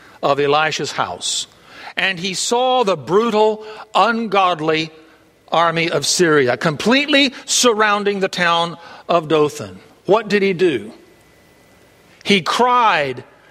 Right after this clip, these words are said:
"Alas, my master, what shall we do?" The English doesn't translate the Hebrew justly. Really, what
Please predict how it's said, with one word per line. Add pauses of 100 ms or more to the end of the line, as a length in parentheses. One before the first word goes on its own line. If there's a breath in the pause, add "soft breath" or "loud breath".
(220 soft breath)
"Alas,
my
master, (360 loud breath)
what (160)
shall
we
do?" (1700)
The
English
doesn't (560 soft breath)
translate
the
Hebrew (560 loud breath)
justly. (680 loud breath)
Really,
what